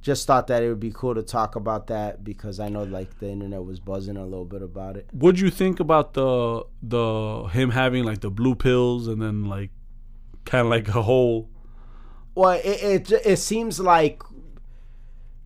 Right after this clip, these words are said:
Speaker 1: the, what I gathered is, like, there's, like, powers that be that are intentionally trying to keep him,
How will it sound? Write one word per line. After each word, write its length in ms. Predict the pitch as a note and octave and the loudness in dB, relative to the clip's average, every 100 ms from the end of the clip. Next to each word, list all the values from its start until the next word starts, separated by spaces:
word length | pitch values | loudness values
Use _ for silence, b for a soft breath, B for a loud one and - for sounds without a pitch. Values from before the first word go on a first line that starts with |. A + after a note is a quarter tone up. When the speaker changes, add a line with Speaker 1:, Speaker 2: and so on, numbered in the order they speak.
| - - - - - | -18 -18 -18 -16 -10
Speaker 1:
the, 220 | D3+ D3+ | -2 0
what 340 | D#3 E3 E3 E3 | 2 4 8 10
I 140 | F3 | 10
gathered 540 | E3+ F3+ F3 E3+ D#3+ D3+ | 8 10 10 10 6 6
is, 180 | C#3 | 4
like, 260 | C#3+ C3+ G2+ | 6 4 6
there's, 320 | D3 D#3 C3+ | 8 8 6
like, 240 | D3+ B2+ - | 4 4 0
powers 720 | - D#3+ E3 D3+ D3 A#2+ G#2 | 4 8 8 8 6 2 2
that 260 | C3 A2 | 2 2
be 240 | C3+ D#3+ C3+ | 0 0 2
that 180 | C3+ | 4
are 140 | B2 B2 | 6 4
intentionally 840 | B2 - D#3 C#3 - D3 C#3 C3 | 2 -2 0 -2 -2 -4 -4 -6
trying 460 | - - C#3 C3+ C3 | -4 2 4 4 -2
to 180 | - B2+ | -4 -8
keep 400 | - C#3 C3 - | -4 -4 -4 -2
him, 560 | C#3 C3 B2+ B2+ A2+ | 0 2 0 -2 -6